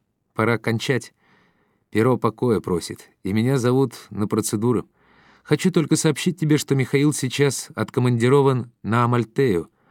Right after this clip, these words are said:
Амальтея — это пятый спутник Юпитера.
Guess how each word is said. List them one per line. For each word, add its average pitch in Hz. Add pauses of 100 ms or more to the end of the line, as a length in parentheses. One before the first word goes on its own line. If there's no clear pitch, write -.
(260)
Амальтея — 104 (160)
это 87
пятый 123
спутник 110
Юпитера. 101